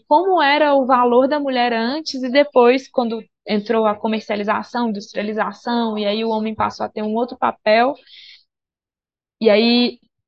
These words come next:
alguns aspectos do cristianismo também, que fizeram, né, com que o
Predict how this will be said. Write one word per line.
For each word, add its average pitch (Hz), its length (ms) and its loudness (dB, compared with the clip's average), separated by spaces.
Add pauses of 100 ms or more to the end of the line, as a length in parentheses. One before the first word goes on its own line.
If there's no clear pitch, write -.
(120)
alguns 226 320 2
aspectos 220 600 -4
do 202 120 -8
cristianismo 226 1040 -4
também, 214 920 -4
que 202 120 -18
fizeram, 208 480 -4
né, 220 260 -2 (500)
com 220 180 -2
que 208 520 -4
o 190 100 -12